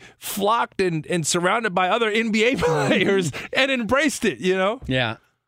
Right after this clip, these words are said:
Speaker 2: He was a special man, no question about that. All right, on the other side, a couple other big names, uh, getting inducted today into the Basketball Hall of Fame. Kevin Garnett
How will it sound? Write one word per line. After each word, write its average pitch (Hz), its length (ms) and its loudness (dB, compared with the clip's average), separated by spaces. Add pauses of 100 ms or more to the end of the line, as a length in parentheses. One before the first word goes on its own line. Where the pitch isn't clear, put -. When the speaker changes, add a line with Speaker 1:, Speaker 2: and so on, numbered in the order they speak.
(540)
Speaker 2:
He 196 80 2
was 202 140 0
a 196 80 0
special 214 380 0
man, 170 240 2
no 165 120 0
question 165 480 0
about 156 360 0
that. 147 280 0
All 214 120 0
right, 214 160 0
on 196 120 0
the 196 120 0
other 240 180 0
side, 196 560 2
a 165 60 -8
couple 226 260 0
other 196 180 2
big 180 260 -2
names, 160 600 0
uh, 139 160 0
getting 151 480 -2
inducted 151 520 0
today 151 340 0
into 147 320 -4
the 123 80 -2
Basketball 135 560 0
Hall 139 260 0
of 127 80 -4
Fame. 143 440 -2 (640)
Kevin 175 240 0
Garnett 160 500 2